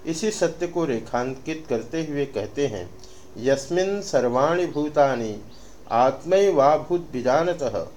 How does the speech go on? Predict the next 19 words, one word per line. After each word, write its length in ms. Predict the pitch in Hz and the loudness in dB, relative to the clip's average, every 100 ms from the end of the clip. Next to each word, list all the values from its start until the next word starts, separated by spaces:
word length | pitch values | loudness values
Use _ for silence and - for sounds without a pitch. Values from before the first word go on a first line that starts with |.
| - - - - 131 | -18 -18 -18 -2 2
तत्र 340 | 147 - 170 | 2 2 -6
को 220 | 131 139 | 0 0
मोहः 560 | 175 180 165 135 104 98 - - - | 2 2 2 0 -2 -6 -14 -14 2
क 140 | 147 175 | 2 2
शोकः 560 | 180 180 175 160 113 - - - - | 0 0 0 -2 -2 -6 -14 -16 -4
एकत्वम 760 | 127 143 156 151 - 175 185 190 - | 0 2 2 0 0 0 0 -2 -6
अनुपश्यतः।" 840 | 117 117 139 - 101 92 85 82 85 - - - - - - 143 | -6 -2 -4 -4 -8 -6 -4 -6 -8 -14 -16 -16 -16 -18 -16 -2
जिस 220 | 196 196 | -2 2
समय 280 | 196 190 185 | 4 6 4
विज्ञानी 600 | 139 120 131 135 156 165 | 2 0 2 2 2 -2
पुरुष 400 | 143 120 - - | -2 -4 -4 -4
के 180 | 165 156 | -4 -2
लिए 360 | 160 170 170 - - - - - | -2 -2 -4 -12 -16 -16 -16 -6
समस्त 400 | 151 175 185 - | 2 4 4 2
भूत 440 | 127 113 151 165 - | -2 0 0 0 0
आत्मा 460 | 113 113 113 151 160 | 2 2 0 -2 0
ही 200 | 160 160 | -2 -2
हो 200 | 147 147 | 2 2
गए, 300 | 151 160 | 0 -2